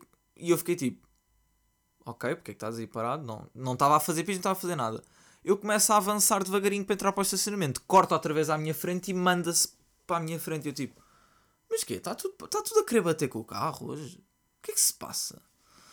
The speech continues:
Pá, isto é com cada cena. Eu não, não sei. Entretanto, esta semana estive a ver Dave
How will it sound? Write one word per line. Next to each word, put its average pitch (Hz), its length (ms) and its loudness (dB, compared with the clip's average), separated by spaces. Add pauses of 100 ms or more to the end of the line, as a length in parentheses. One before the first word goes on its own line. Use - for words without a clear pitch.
(560)
Pá, 160 160 -6
isto 147 220 -4
é 208 140 0
com 202 220 -10
cada 196 280 -2
cena. 190 480 -2 (1200)
Eu 160 100 -6
não, 147 220 -4
não 117 160 -6
sei. - 220 -10 (960)
Entretanto, 185 460 0
esta 135 180 0
semana 151 260 -2
estive 156 240 0
a 156 40 -2
ver 156 360 -2
Dave 131 360 0